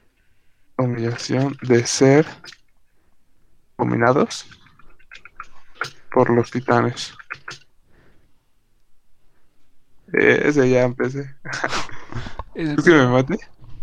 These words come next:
Speaker 2: ¿Qué tal? También ve Shingeki el profe. Y ese, ese se lo robó. <laughs>
Speaker 1: Ese sí me mataría. Pero no creo que vea. ¿O sí?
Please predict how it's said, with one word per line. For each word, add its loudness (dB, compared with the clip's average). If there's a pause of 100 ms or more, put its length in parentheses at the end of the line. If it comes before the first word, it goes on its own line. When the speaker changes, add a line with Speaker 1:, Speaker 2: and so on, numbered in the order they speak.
(580)
Speaker 2:
¿Qué -6
tal? -4
También -2
ve -4
Shingeki -10
el -14
profe. -10 (220)
Y -10
ese, -10
ese -6 (340)
se -14
lo -10
robó. -12 (360)
<laughs> -12
Speaker 1:
Ese 4
sí 0
me 2
mataría. -2 (460)
Pero 2 (960)
no 0
creo 0
que 0
vea. 0 (340)
¿O 0
sí? -8